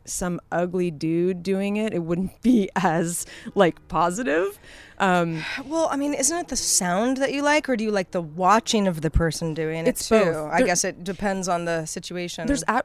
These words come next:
Speaker 1: actually, A S M R gets a little deeper than I'm explaining. There's,
Speaker 2: Sure.
Speaker 1: there's, it's like you
Speaker 2: I mean, yes, clearly this is, like, if this is a real thing, it's like, it's, a, it's not about tapping on a c-, Coke can. Like,
Speaker 1: No.
Speaker 2: there's, there's more to
Speaker 1: So it could be you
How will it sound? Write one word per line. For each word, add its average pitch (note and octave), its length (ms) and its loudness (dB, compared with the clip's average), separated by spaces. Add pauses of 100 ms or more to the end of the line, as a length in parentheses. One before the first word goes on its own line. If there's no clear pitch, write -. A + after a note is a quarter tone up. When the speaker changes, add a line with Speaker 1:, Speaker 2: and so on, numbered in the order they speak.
(160)
Speaker 1:
actually, F#3 440 0
A G3 120 2
S A3+ 140 -2
M A#3 100 0
R F#3 180 0
gets F3 220 -4
a E3 40 -4
little E3 200 -2
deeper D#3+ 400 -4
than E3 120 -2
I'm D3+ 260 -4
explaining. D#3+ 680 -4
There's, F3+ 180 0
Speaker 2:
Sure. F#3 160 2
Speaker 1:
there's, F#3 340 0
it's F#3 160 -6
like F3 280 -4
you A3+ 480 0
Speaker 2:
I F4 40 4
mean, - 180 0
yes, A3+ 300 -2
clearly D#4+ 460 0
this D3+ 200 4
is, F3+ 120 -4
like, D#3 380 -6 (200)
if G3+ 120 -6
this B3 160 2
is G#3 100 0
a G3 80 0
real F#3+ 300 0
thing, G3 240 -2
it's E3 160 -4
like, E3 100 -4
it's, E3 220 -8
a, F3+ 180 -2 (140)
it's F#3+ 80 -6
not G#3 80 0
about - 180 -6
tapping F#3 380 0
on E3+ 120 2
a E3 120 0
c-, - 240 -14 (160)
Coke A3+ 320 0
can. E3+ 600 -2
Like, C#4 140 6
Speaker 1:
No. D4 80 8
Speaker 2:
there's, - 200 4
there's G#3 260 0
more A#3+ 260 4
to - 500 -4
Speaker 1:
So G#3 200 2
it - 140 0
could B3+ 160 -2
be C4+ 80 2
you A3+ 840 0